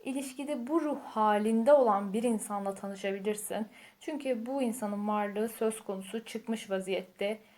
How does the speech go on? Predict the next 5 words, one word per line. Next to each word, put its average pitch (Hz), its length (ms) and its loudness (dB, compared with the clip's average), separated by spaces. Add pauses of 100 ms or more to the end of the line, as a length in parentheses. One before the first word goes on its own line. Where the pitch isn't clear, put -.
(380)
Özellikle 247 760 4
bugünlerde 214 840 2 (180)
bu 254 280 -4
gibi, 202 400 0 (340)
e, 196 360 4